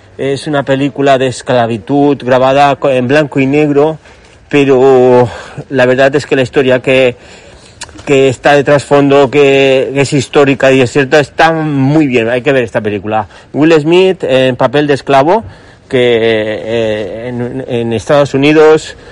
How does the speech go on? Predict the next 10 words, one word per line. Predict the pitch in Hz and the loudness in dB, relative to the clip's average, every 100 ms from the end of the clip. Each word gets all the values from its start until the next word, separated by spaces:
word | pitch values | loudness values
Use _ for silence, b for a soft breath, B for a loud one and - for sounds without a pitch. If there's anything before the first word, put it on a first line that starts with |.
| B | B
cuando | - 123 123 123 123 123 107 B - | -2 0 4 4 6 4 0 B -6
ya | 113 117 | -2 0
sabéis | 127 131 113 | 2 0 2
que | 131 | 0
había | 120 123 123 117 B B B B B B B B | 2 2 2 0 B B B B B B B B
esclavitud | 131 - 131 127 151 156 156 151 | -6 -2 0 0 2 4 4 2
en | 131 | 2
el | 127 123 | 0 0
sur, | 160 151 151 151 151 - B B B B | 2 2 4 4 0 -6 B B B B
entonces | 139 127 139 - 139 139 131 - | -6 -2 -2 0 0 0 -2 -8